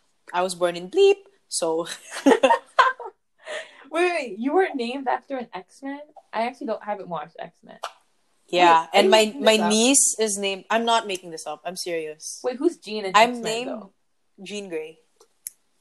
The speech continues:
Speaker 2: Oh, shoot, I'm gonna, this is so bad.
Speaker 1: There's
Speaker 2: I
Speaker 1: a
Speaker 2: don't know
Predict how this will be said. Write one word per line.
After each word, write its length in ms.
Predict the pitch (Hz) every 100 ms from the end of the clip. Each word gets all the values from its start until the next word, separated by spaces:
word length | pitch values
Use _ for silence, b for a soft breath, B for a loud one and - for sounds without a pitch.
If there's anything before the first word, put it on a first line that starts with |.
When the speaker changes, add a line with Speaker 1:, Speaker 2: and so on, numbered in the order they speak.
| _ _ _
Speaker 2:
Oh, 160 | 185 180
shoot, 320 | - - 175 165
I'm 140 | - 185
gonna, 240 | 190 185 185 _ -
this 180 | 190 190
is 80 | -
so 140 | 180
bad. 280 | 170 160 160
Speaker 1:
There's 200 | 277 330
Speaker 2:
I 40 | 427
Speaker 1:
a 40 |
Speaker 2:
don't 100 |
know 60 | 294